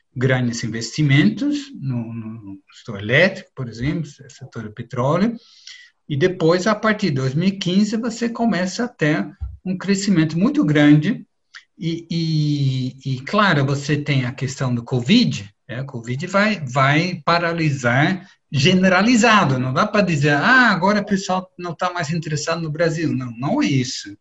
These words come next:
É que no mundo você tem uma queda muito grande. Essa parte do covid, não, eu não trato no livro, porque o livro já tava pronto, mas,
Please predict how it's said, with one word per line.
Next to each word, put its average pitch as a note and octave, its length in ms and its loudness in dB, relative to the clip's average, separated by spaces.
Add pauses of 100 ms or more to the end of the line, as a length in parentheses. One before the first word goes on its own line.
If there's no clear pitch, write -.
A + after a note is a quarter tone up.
(160)
É C3 240 -10
que C3 100 -4
no C#3 180 4
mundo G3 480 8
você G3 280 -2
tem E3+ 120 -6
uma F3+ 200 -2
queda C#3 300 -2
muito F#3 280 -4
grande. F#3 540 2
Essa - 240 -8
parte B2 340 -10
do - 40 -20
covid, D#3 320 -6
não, E3+ 200 -12
eu D3+ 60 -2
não D3 280 0
trato - 380 -8
no C3+ 180 -4
livro, F3 260 -2
porque A#2 160 -14
o A2 60 -14
livro G#2+ 220 -16
já G#2+ 100 -18
tava A#2 280 -8
pronto, F3+ 560 0 (600)
mas, D3 540 4